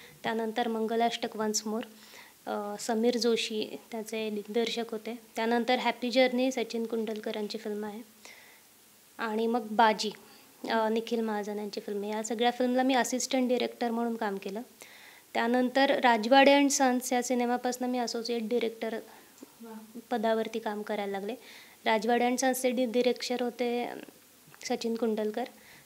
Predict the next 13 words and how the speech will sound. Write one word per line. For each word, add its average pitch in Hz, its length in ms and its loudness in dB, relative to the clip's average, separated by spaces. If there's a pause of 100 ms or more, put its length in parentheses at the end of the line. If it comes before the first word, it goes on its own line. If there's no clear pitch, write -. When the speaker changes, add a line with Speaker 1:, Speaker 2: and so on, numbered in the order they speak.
(120)
Speaker 1:
त्यानंतर 233 440 0
वाय 226 280 6
झेड 220 240 2
समीर 226 340 -2
विद्वंस 214 520 -4 (200)
सरांनी 214 540 -6 (160)
डायरेक्ट 214 320 -6
केलेली 208 280 -4
फिल्म 208 280 -8
आहे, 233 120 -10 (200)
त्या 208 100 -8
फिल्मवर 208 340 -6
केलं. 208 300 -10